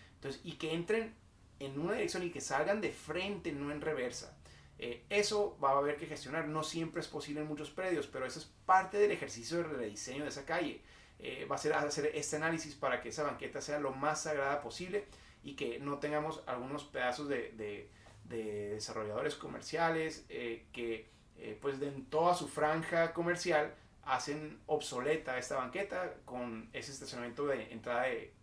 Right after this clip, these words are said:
de frente y salida de reversa. Entonces vamos a repensar esa interacción entre el espacio edificable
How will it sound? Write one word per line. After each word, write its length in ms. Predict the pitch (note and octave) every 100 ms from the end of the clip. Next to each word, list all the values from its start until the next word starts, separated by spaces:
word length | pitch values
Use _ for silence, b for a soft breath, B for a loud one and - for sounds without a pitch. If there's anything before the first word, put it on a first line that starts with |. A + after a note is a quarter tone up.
| -
de 800 | - G#2+ G#2 G#2 G#2 G#2 G#2 G#2 -
frente 340 | D#3 D#3+ E3
y 40 |
salida 280 | D#3+ A#2 A2+
de 100 | A#2+
reversa. 360 | F2 F2 - - B B B
Entonces 160 | - C#3
vamos 200 | D#3 F#3
a 220 | F3 -
repensar 880 | C#3+ D3+ D3+ C#3 C3+ - - G#3 -
esa 160 | - E3+
interacción 600 | F3+ D#3+ B2 - E3 G#3+
entre 180 | - B2
el 80 |
espacio 480 | A2 G#2 - A#2+ -
edificable 540 | C#3 A#2 E3 F#3+ E4+